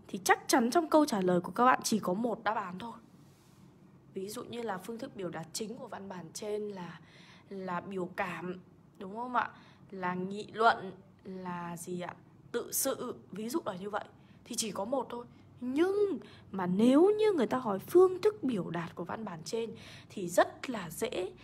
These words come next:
là cái phần kiến thức ấy sẽ là hai hoặc bằng hai. Ví dụ, phương thức biểu đạt của văn bản trên là biểu cảm,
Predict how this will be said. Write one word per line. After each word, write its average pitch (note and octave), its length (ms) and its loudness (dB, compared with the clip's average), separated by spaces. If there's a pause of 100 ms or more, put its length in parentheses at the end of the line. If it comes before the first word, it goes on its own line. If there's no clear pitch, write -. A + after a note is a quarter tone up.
(220)
là F3+ 360 -6
cái F#3+ 160 -6
phần F#3 380 -2 (100)
kiến A3 260 -4
thức G4+ 240 -8
ấy - 100 0 (340)
sẽ - 320 -2
là B3 340 -2
hai D#4 500 2 (340)
hoặc G3+ 320 -4
bằng F3+ 260 -6
hai. G#3 300 -8 (100)
Ví G#3+ 160 -6
dụ, D4+ 200 -4 (760)
phương C4+ 160 -6
thức D#4+ 160 -6
biểu F#3+ 180 -6
đạt F3 240 -10
của F#3 80 -10
văn G3+ 200 -8
bản F#3 200 -10
trên A3 260 -6
là F#3+ 140 -8
biểu F3+ 320 -6
cảm, - 240 -14